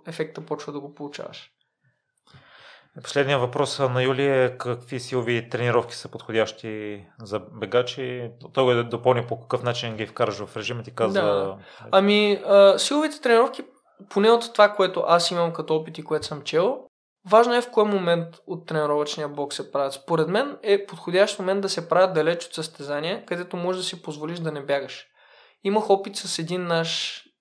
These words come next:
Speaker 1: няма да казвам кой, ама, а, бегач, който искаше да му помагам да се подготвя за едно голямо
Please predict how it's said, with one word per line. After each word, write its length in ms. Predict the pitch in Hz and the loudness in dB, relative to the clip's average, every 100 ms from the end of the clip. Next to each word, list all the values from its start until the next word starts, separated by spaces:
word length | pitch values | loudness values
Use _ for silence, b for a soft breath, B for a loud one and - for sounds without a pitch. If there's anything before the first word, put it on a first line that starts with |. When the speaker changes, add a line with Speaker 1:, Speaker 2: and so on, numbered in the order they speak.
| _ _ | _ _
Speaker 1:
няма 220 | 202 170 156 | -2 0 0
да 120 | 147 | 0
казвам 320 | 147 143 135 | -2 -4 -6
кой, 260 | - 165 185 | 0 2 2
ама, 340 | 175 160 160 B B _ - | 2 0 0 B B _ -10
а, 140 | - 156 | -2 0
бегач, 340 | 151 156 170 | 4 4 4
който 260 | - 165 160 | 2 -4 -4
искаше 220 | 165 - | -6 -6
да 60 | 151 | -8
му 60 | |
помагам 340 | 147 151 151 147 | -6 -2 -2 -2
да 60 | |
се 180 | 143 151 | -8 -10
подготвя 440 | - 147 147 147 | -10 -4 -4 -6
за 120 | 143 147 | -8 -6
едно 160 | 143 | -6
голямо 460 | 143 143 147 147 | -6 -4 -4 -6